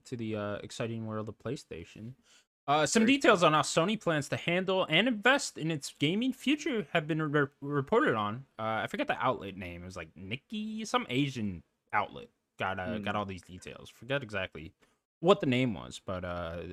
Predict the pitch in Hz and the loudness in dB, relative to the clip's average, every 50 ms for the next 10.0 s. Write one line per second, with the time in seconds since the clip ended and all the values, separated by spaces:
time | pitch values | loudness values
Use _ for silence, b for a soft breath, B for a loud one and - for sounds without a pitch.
0 | 78 92 - 113 120 123 123 120 120 113 - - 131 120 113 110 123 123 131 123 | -8 -6 -2 0 0 2 2 2 0 0 0 0 0 0 0 0 -2 -2 -2 -2
1 | - - 98 98 92 98 95 95 90 101 98 95 95 90 95 92 - _ _ _ | -6 -10 -12 -12 -10 -10 -10 -10 -8 -8 -10 -10 -10 -10 -12 -14 -14 _ _ _
2 | - 143 190 208 190 - - - _ - 147 151 - 160 151 127 123 107 117 123 | 6 10 10 10 10 10 4 -2 _ 0 0 2 4 6 6 6 4 4 4 4
3 | 139 139 135 110 104 98 92 95 92 95 95 90 90 87 76 - - - - 110 | 4 4 2 0 -2 -4 -4 -4 -4 -4 -4 -4 -6 -6 -8 -12 -14 -14 -10 -8
4 | 120 120 90 85 90 95 110 127 123 90 - - - - 87 90 101 107 113 120 | -6 -4 -4 -4 -4 -4 -4 -4 -6 -8 -8 -10 -12 -10 -10 -8 -6 -4 -4 -2
5 | 123 127 127 127 127 - - 127 113 135 123 87 107 120 123 120 123 120 90 - | -2 -2 -2 -2 -4 -4 -8 -8 -8 -8 -8 -8 -6 -6 -4 -4 -4 -6 -6 -10
6 | - _ - 98 101 107 104 101 95 95 95 90 95 101 101 98 95 90 87 113 | -14 _ -12 -8 -4 -4 -2 -2 -2 -4 -4 -4 -4 -4 -4 -4 -6 -6 -4 -2
7 | 117 120 110 113 107 101 95 90 95 - - 80 78 80 - 98 87 82 82 87 | -2 0 0 -2 -2 -2 -4 -4 -6 -6 -8 -10 -10 -10 -10 -8 -8 -8 -6 -6
8 | 98 107 196 247 220 147 104 90 - - _ - - - 208 202 185 165 147 165 | -2 2 4 4 4 4 2 -2 -8 -12 _ -2 2 4 4 6 4 4 4 2
9 | 170 147 147 123 113 - - - 226 220 226 226 185 156 - 165 160 135 107 | 2 2 2 0 0 -2 -2 0 2 6 6 6 6 4 2 0 0 0 0